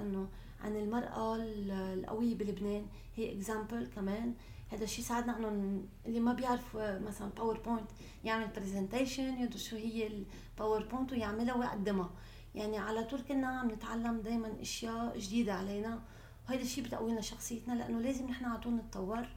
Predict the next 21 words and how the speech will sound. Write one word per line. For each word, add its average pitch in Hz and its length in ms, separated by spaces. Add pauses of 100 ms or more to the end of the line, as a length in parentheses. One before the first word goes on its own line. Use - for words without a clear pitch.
(540)
والإنجليش 226 720
خلينا 196 1000
فعلًا 190 580 (540)
إنه 214 280
نتطور، 240 360
خاصة 240 460 (100)
بالحديث، 208 600
بالحكي، 240 380
نعبر 220 460 (440)
عن 214 100
فكرتنا، 247 720 (300)
وحتى 294 280
بالمو 214 480
تكنيك، 240 460 (160)
ال-، 196 200
ال-، 196 240 (440)
آه، 208 260 (280)
تكنيك 254 420
ال-، 202 280
ال-، 185 840 (540)
ال-، - 200